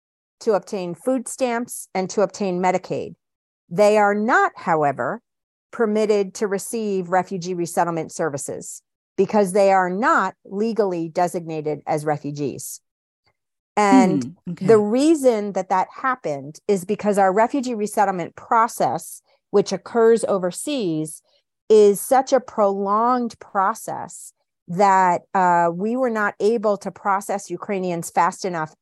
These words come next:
Speaker 1: as refugees to get them here. If we had insisted on a refugee designation, they would not arrive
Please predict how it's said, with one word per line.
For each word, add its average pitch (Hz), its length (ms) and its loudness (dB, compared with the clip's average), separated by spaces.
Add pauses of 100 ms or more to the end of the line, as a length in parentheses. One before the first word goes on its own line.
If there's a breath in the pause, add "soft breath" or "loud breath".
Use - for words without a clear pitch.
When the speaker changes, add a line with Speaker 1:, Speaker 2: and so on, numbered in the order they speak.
Speaker 1:
as 202 400 4
refugees 165 920 -4 (320)
to 196 80 2
get 190 240 0
them 175 160 0
here. - 480 -8 (580)
If 269 220 0
we 240 240 0
had 214 180 2
insisted 202 560 -2
on 180 140 0
a 175 60 -4
refugee 185 460 -4
designation, 196 920 -4
they 196 100 2
would 208 160 2
not 220 220 0
arrive 175 640 2